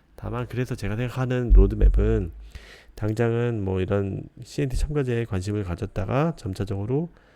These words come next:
또 실리콘 음극재로 또 모멘텀이 넘어가지 않을까 뭐 이렇게 생각을 해서 장기적으로는 관심을 가지고 있고 뭐 투자를 하고 있습니다. 다만 뭐 비중은 아직까지도 양극재는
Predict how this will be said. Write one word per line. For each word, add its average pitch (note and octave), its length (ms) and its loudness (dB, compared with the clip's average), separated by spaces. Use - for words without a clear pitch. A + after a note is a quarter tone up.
또 - 80 -6
실리콘 C3+ 400 -4
음극재로 G#2+ 540 -2
또 A2 120 -6
모멘텀이 G#2 460 0
넘어가지 G2 400 0
않을까 F2+ 480 -2
뭐 F2+ 120 -4
이렇게 G#2 240 -4
생각을 A2+ 320 -2
해서 G2 500 -6
장기적으로는 G2+ 760 -4
관심을 G#2 460 2
가지고 A2 600 -6
있고 C#3 480 -2
뭐 F2 460 -2
투자를 A#2 460 0
하고 D3 580 -4
있습니다. F2+ 680 -6
다만 G2+ 320 -4
뭐 F#2 100 -6
비중은 A2+ 420 0
아직까지도 G2+ 1000 -4
양극재는 G2 680 6